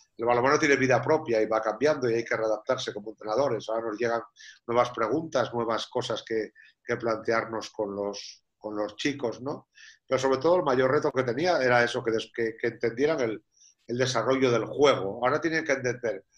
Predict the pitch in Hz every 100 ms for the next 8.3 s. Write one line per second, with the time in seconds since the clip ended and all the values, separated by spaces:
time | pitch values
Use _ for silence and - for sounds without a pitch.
0 | _ _ 113 123 120 110 135 175 151 135
1 | 151 196 196 147 127 117 113 117 131 143
2 | 127 107 139 110 92 _ _ _ _ _
3 | _ _ - 98 113 101 113 120 123 -
4 | 113 110 - 110 - 113 107 - 110 104
5 | - 101 104 - _ _ _ _ _ _
6 | _ _ _ _ - 107 131 170 127 117
7 | - 120 120 120 117 113 - - - 131
8 | - 131 113